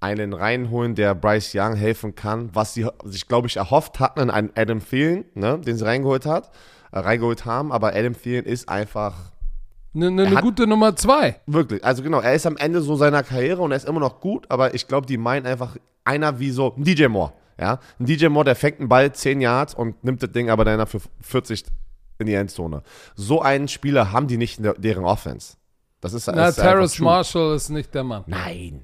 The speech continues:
Speaker 1: nein. So, und, äh, ich kann's sehen, ich kann's sehen, dass du, ähm, sowas machen, also solltest, dass der G M da draußen ist, weil als G M bist du immer da draußen, ne? Du guckst immer, wie können wir unser Team auch während der Saison bis zu dieser Trading Deadline noch verbessern. Ähm, also ich, ich, also ich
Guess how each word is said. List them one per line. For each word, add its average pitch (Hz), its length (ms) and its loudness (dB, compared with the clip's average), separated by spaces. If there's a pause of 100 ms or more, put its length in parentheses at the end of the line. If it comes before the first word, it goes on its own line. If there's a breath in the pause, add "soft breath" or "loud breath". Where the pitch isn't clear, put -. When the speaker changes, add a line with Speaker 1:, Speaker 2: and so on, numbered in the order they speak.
(100)
Speaker 1:
nein. 76 360 -8 (260 soft breath)
So, 139 160 4
und, 135 120 2
äh, 123 280 4 (140)
ich 131 120 -2
kann's 180 280 -2
sehen, 185 420 0
ich 135 160 -8
kann's 143 260 -4
sehen, 151 240 0
dass 147 220 -2
du, 135 260 0
ähm, 113 460 0
sowas 117 260 -2
machen, 147 420 -6 (600)
also 107 240 0
solltest, 143 400 2
dass 131 100 -4
der 120 120 -2
G 117 160 -4
M 135 100 -2
da 139 100 -2
draußen 123 380 -2
ist, 113 40 -14
weil 139 140 2
als 147 160 0
G - 80 -6
M - 140 -4
bist 208 160 -2
du - 60 0
immer 156 200 4
da 123 100 4
draußen, 95 440 0
ne? 131 120 2
Du 156 120 -2
guckst - 240 -6
immer, 135 260 0 (320 loud breath)
wie 143 160 -2
können 143 220 0
wir 139 80 2
unser 127 240 0
Team 143 200 0
auch 104 140 0
während 139 300 0
der 127 80 2
Saison 117 340 2
bis 135 160 -4
zu - 80 -14
dieser 113 300 -2
Trading 123 340 0
Deadline 113 300 2
noch 110 100 0
verbessern. 127 600 -2 (360 loud breath)
Ähm, 104 340 2
also 104 180 0
ich, 107 140 -6 (100)
ich, - 120 -10 (120)
also 98 340 -6
ich - 160 -12